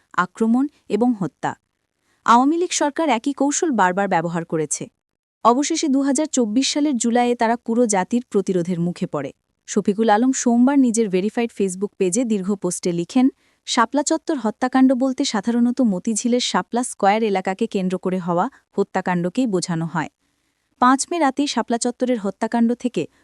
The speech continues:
প্রথম দফায় হতাহতের খবর আসতে শুরু করে। পল্টন, বিজয়নগর, নাইটিঙ্গেল মোড় এবং মতিঝিলের বিভিন্ন স্থানে সংঘর্ষ হচ্ছিল।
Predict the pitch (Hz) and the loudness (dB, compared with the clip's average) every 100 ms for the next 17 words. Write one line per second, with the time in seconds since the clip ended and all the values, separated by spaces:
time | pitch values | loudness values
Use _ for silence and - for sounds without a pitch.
0 | _ 240 254 349 330 269 277 196 180 208 | _ 2 2 0 -2 0 -2 -2 -4 -2
1 | 214 208 - 185 196 156 - 185 185 165 | -2 -4 -4 -4 -2 -2 -4 -6 -6 -4
2 | 160 139 - _ _ _ - 240 247 277 | -4 -4 -8 _ _ _ 0 4 4 4
3 | 262 208 196 226 226 220 233 208 175 175 | 4 4 0 0 0 0 0 0 -2 -2
4 | 214 214 208 180 208 - _ - 202 240 | 0 2 0 0 -2 -4 _ -2 2 4
5 | 214 214 262 254 262 226 202 196 247 254 | 2 2 0 2 2 2 -2 0 2 2
6 | - - 196 - 180 170 170 - 160 160 | 0 -4 -4 -2 -2 -2 -2 -2 -2 -2
7 | - - | -2 -4